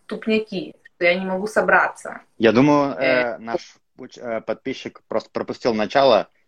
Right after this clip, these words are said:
Speaker 2: Я рекомендую посмотреть, э, сначала, там как раз, э, на эту тему будет. Всё, Алён, мы
Speaker 1: Начинался
Speaker 2: закругляемся.
Speaker 1: в
Speaker 2: Видишь,
Speaker 1: ди-
Speaker 2: классный эфир, не можем попрощаться.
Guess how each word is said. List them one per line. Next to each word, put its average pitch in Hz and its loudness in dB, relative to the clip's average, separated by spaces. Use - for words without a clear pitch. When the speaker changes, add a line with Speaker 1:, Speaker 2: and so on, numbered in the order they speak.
Speaker 2:
Я 98 -4
рекомендую 104 -6
посмотреть, 101 -6
э, 92 -2
сначала, 104 0
там 85 -6
как - -10
раз, - -6
э, 80 -8
на 87 -10
эту - -16
тему 87 -8
будет. 82 -6
Всё, 143 4
Алён, 117 4
мы 110 -4
Speaker 1:
Начинался 123 -2
Speaker 2:
закругляемся. 277 2
Speaker 1:
в 214 -6
Speaker 2:
Видишь, 156 -4
Speaker 1:
ди- 202 -8
Speaker 2:
классный 143 -4
эфир, 170 -12
не 131 -16
можем 135 -10
попрощаться. - -4